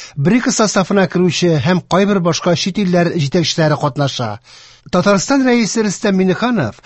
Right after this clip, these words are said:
Россия делегациясе составында Россия президенты Владимир Путин белән Кытай Халык Республикасы рәисе Си Цзиньпин очрашуында катнашты.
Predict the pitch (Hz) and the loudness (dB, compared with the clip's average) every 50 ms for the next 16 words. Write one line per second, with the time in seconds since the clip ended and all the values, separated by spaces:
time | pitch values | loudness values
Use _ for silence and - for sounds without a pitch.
0 | - - - - - 151 170 190 190 - - 254 262 208 226 220 214 202 214 202 | -20 -20 -16 -8 -2 0 2 2 2 2 0 0 0 0 0 0 0 0 0 -2
1 | - - 226 202 - - 190 - 196 185 - 196 180 151 185 185 160 170 160 160 | -2 -2 -2 -2 -2 -2 -2 -2 -2 -2 -2 -2 -2 -2 -2 -2 0 0 0 0
2 | 156 - - - - - 147 170 190 185 - - 262 254 208 247 233 202 190 214 | -2 -4 -8 -14 -8 -4 0 0 0 0 0 0 -2 -2 -2 -2 -2 0 0 0
3 | 208 196 170 - 190 185 175 - 170 156 175 175 180 160 180 175 160 151 135 123 | 0 0 0 0 0 0 0 0 -2 0 0 0 0 2 0 0 0 -2 -2 -4
4 | - 147 143 120 151 165 180 170 180 185 190 214 226 226 - - - - - - | -4 -6 -4 -4 -2 -2 -2 0 0 0 0 0 -2 -4 -6 -12 -20 -20 -18 -8
5 | - - 170 - 226 233 - - 208 202 208 196 196 190 156 - - 214 202 196 | -6 -4 -2 0 0 0 2 2 2 2 2 2 0 0 -2 -2 -2 -2 -2 0
6 | 196 - - 196 175 175 175 175 151 - - 180 175 170 165 - - - - - | -2 -2 -2 0 0 2 2 0 0 -2 -2 0 0 0 -2 -4 -8 -16 -20 -20
7 | _ - 151 - - 214 226 202 170 139 - 165 170 190 196 190 190 175 143 - | _ -14 -8 -4 -2 0 2 2 2 0 0 0 2 2 4 4 2 0 -2 -2
8 | - 190 202 220 233 202 - - 160 - 196 196 185 170 - 185 180 180 175 175 | -2 0 2 2 0 0 -2 -6 -6 -2 0 2 2 2 2 2 2 2 2 2
9 | 156 - 165 156 165 156 147 123 - - 135 123 113 98 | 0 0 -2 -2 -2 -2 -2 -2 -4 -4 -4 -4 -4 -6